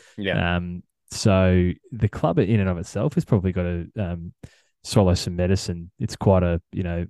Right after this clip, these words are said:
Speaker 2: traditional private conservative club, and they've clearly seen an opportunity to work with the tour to bring in a new crowd. And that's,
Speaker 1: Mm.
Speaker 2: I mean, they deserve a, a big pat on the back for that, 'cause it's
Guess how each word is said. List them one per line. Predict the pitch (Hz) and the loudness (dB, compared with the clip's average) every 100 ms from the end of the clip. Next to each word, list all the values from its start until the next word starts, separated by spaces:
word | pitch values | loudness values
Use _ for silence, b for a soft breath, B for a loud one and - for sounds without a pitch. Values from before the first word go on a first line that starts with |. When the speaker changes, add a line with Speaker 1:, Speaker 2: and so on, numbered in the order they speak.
| _ | _
Speaker 2:
traditional | - - 92 - 90 87 85 - | -4 0 0 0 0 -2 -4 -10
private | - 92 87 90 87 _ | 0 4 4 4 -2 _
conservative | - - - 92 95 90 80 | -16 -10 -2 2 2 0 -6
club, | - 82 98 | -8 -6 -4
and | 95 92 B B B B | -4 -6 B B B B
they've | - 98 | 2 2
clearly | - 107 101 | 4 6 6
seen | 90 98 | 4 0
an | 90 | 0
opportunity | 87 - - 90 90 | 0 -2 -6 -2 -2
to | 87 | 0
work | 85 87 - | 0 0 -2
with | 90 | -4
the | - - | -6 -10
tour | - 95 | -2 0
to | 87 87 _ - | 0 -6 _ -2
bring | 98 90 | -2 -2
in | 87 | -6
a | |
new | 85 85 | -6 -8
crowd. | - 87 104 101 | -4 -4 -2 -2
And | - | -2
that's, | 76 87 85 | -2 -4 -6
Speaker 1:
Mm. | - | -4
Speaker 2:
I | |
mean, | 113 123 | 0 2
they | 127 | 2
deserve | 95 92 92 | 2 2 0
a, | 87 85 | -2 -6
a | 101 | -4
big | 90 90 | -6 -4
pat | - 87 | -4 -4
on | 87 | -6
the | 85 | -2
back | 87 98 | -2 -2
for | - | 0
that, | 90 85 | -2 -2
'cause | - | -2
it's | 95 - | -4 -4